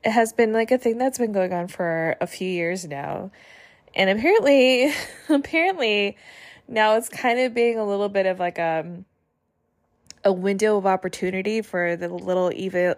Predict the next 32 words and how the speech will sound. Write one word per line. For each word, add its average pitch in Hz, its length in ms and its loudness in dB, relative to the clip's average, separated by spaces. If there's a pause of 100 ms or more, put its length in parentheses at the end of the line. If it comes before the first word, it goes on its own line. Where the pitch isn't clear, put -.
evil 185 380 0
goblins 175 680 -2
of 170 480 -2 (720)
the 196 100 -6
C 190 200 0
D 185 160 -2
C 180 420 -2
to 196 220 -4
be 180 120 0
like, 175 300 0
"Yes, 185 580 0
we 208 160 0
would 202 300 -2
like 202 240 0
to - 160 -4
prepare 220 800 0
everyone 180 880 -2 (600)
and 196 240 0
take 285 220 -2
control 277 540 4
of 196 200 2
everyone, 180 1000 0 (760)
every 277 380 0
single 277 360 0
governmental 220 640 -2
body, 196 720 -2 (140)
when 285 340 0
there's 294 220 0
any 339 260 0
kind 277 380 0
of, 277 200 -2
uh, 262 340 2